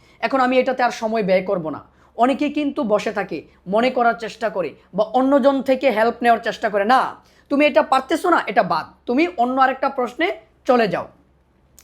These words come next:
এগারো নম্বর হচ্ছে, মনে রাখবা, এটা একটা প্রতিযোগিতা, কিন্তু এটাকে চাপ হিসাবে নেওয়া যাবে না। অন্যরা কয়টা প্রশ্ন লিখলো,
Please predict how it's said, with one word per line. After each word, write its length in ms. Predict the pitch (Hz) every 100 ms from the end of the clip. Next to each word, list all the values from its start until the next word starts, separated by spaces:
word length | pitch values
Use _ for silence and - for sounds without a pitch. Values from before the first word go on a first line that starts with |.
| _ _ _ _
এগারো 240 | 277 302 339
নম্বর 300 | 330 311 269
হচ্ছে, 220 | 262 214 214 220
মনে 200 | 226 254
রাখবা, 300 | 254 190 214 294 - _ _
এটা 140 | 214 247
একটা 180 | 247 262
প্রতিযোগিতা, 600 | - 285 311 262 202 - - - _ _ _ _
কিন্তু 340 | 269 294 285 220 220 - _ _ _ _
এটাকে 260 | 208 233 254 262
চাপ 240 | - 277 277 -
হিসাবে 280 | 311 262 233
নেওয়া 220 | 185 185
যাবে 220 | 180 156
না। 100 | 131 - _ _ _ _ _ _ _ -
অন্যরা 360 | 240 262 285 285 -
কয়টা 280 | - 233 247
প্রশ্ন 300 | 247 262 - 285 240
লিখলো, 300 | 233 - 233